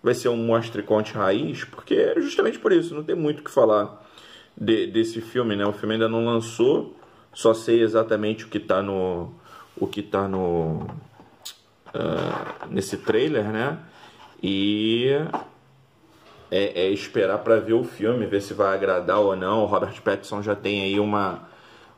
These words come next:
Uma, uma carga negativa, né, por ter feito que, o Crepúsculo. Muita gente diz que não gosta dele como, como ator por conta disso.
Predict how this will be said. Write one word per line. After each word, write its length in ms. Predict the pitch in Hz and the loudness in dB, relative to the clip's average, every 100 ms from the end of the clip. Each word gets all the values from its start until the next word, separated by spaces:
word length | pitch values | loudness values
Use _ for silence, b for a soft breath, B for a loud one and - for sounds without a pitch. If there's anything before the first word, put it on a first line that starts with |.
| - | -4
Uma, 300 | 170 175 - | 0 0 -2
uma 160 | 104 113 | -2 -4
carga 500 | - 127 127 110 110 | 0 -2 -2 -4 -2
negativa, 720 | 110 107 98 - 127 110 98 | 0 0 -2 -4 -4 -2 -2
né, 100 | 104 | -2
por 220 | - - | -6 -4
ter 120 | 104 | -4
feito 340 | - 107 104 | -2 -4 -4
que, 140 | - 87 90 - | -6 -6 -4 -4
o 100 | 104 | -4
Crepúsculo. 840 | - 98 95 - 139 - - - - B B B - | -2 -2 -2 -6 -6 -6 -12 -14 -16 B B B -10
Muita 260 | 92 104 | 0 0
gente 320 | 98 101 101 | 0 -4 -6
diz 180 | 87 98 | -8 -8
que 120 | - | -4
não 160 | 101 98 | -2 0
gosta 380 | 98 98 - 92 | 0 0 -2 -2
dele 280 | 98 98 98 | 0 0 0
como, 640 | - 92 90 87 82 - b b b b - | -2 -2 0 -2 -4 -10 b b b b -2
como 240 | 87 95 | 0 0
ator 340 | 95 107 104 - | -2 0 0 -2
por 200 | - - | -16 -8
conta 380 | - 101 120 | -6 -2 -2
disso. 440 | 113 113 143 - | 0 -2 -2 -4